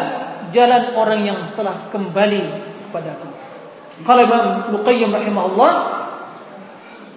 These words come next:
"Wa kullu sahaba qad anaba ila Allah azza wa jalla." Seluruh para sahabat telah kembali kepada Allah dalam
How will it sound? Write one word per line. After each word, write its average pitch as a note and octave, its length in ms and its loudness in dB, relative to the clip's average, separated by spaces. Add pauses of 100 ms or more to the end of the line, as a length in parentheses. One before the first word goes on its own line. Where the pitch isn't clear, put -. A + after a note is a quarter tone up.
(220)
"Wa G3+ 120 2 (120)
kullu A3+ 240 2
sahaba G#3 960 2
qad G#3+ 160 -4 (240)
anaba G3 480 -2
ila F3+ 240 -4
Allah E3+ 240 -8
azza D#3+ 160 -8
wa D#3+ 160 -6
jalla." D3+ 240 -10 (240)
Seluruh F#4+ 480 6
para F4+ 80 10
sahabat E4+ 480 0
telah D#4 240 2
kembali D4+ 560 2
kepada C#4+ 240 2
Allah C#4+ 400 4 (1400)
dalam A#3 320 6